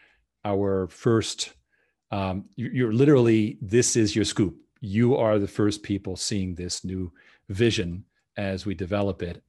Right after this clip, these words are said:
And, um, a lot of people are working hard on this, and, um, I'm super excited. Now, as you can tell, though, this is not what we're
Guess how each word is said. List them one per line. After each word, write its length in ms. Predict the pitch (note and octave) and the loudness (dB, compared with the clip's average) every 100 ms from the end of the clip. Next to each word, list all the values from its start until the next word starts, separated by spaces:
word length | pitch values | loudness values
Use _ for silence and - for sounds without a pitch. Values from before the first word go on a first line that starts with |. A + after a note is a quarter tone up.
| - | -12
And, 420 | F#2 F2+ F2 D#2+ - | -10 -8 -8 -10 -10
um, 260 | F#2+ F2+ F2+ _ _ _ _ | -8 -6 -10 _ _ _ _
a 40 | G2+ | -4
lot 180 | G#2+ A#2+ | 0 0
of 80 | |
people 280 | - A2 G#2 | -2 -4 -2
are 60 | G2 | -2
working 300 | F#2+ A2 A2+ | -4 -4 -6
hard 240 | - G#2+ | -4 -2
on 140 | G#2 G2 | 0 -2
this, 320 | G2+ - - _ _ _ _ - | -4 -6 -10 _ _ _ _ -10
and, 440 | F#2+ F#2 F#2 E2 - | -6 -6 -6 -10 -14
um, 480 | F#2 F#2 F2+ F2 F2 _ _ _ _ | -12 -10 -10 -12 -14 _ _ _ _
I'm 320 | A#2 A#2+ G2 - - | -2 -2 -2 -8 -10
super 280 | - G2+ | -8 -6
excited. 480 | F#2 - G2 F#2+ F#2 - _ _ _ _ _ | -8 -4 -4 -2 -6 -10 _ _ _ _ _
Now, 360 | B2 A#2 F2+ - | -2 -2 -2 -6
as 220 | A2 G2+ | -4 -2
you 60 | G#2+ | -2
can 120 | A2+ | -6
tell, 380 | G#2 - F3 D#3+ | -4 0 2 2
though, 380 | G#2 F#2 F#2 - _ _ _ _ | 2 0 -4 -10 _ _ _ _
this 180 | E3 E3+ | -2 -2
is 160 | D3+ | 0
not 460 | D#3 F3 F#3 F3+ - _ _ - | 2 2 2 -2 -8 _ _ -2
what 360 | C3+ C#3+ C#3+ - | 2 2 0 -4
we're 400 | A#2+ A#2 A2+ | 0 2 0